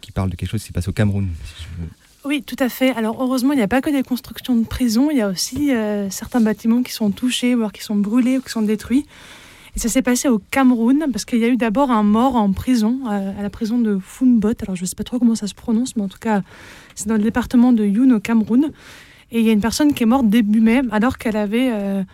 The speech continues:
Speaker 2: enfin, que sa famille avait demandé une prise en charge médicale parce qu'elle était très malade.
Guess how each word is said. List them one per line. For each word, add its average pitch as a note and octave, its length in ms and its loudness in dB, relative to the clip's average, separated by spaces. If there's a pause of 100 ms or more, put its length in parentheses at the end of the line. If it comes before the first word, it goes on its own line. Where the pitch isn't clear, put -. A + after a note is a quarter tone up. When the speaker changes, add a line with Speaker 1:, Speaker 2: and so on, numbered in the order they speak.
Speaker 2:
enfin, A3 80 -2
que - 80 -4
sa G#3 140 0
famille C4+ 240 6
avait A3+ 160 2
demandé A#3+ 420 4
une A#3+ 140 6
prise A#3 180 -4
en A#3 80 0
charge A#3 260 -4
médicale G#3 380 -2
parce G#3+ 160 -12
qu'elle F#3+ 160 -10
était A3 140 -12
très - 160 -10
malade. G3+ 280 -4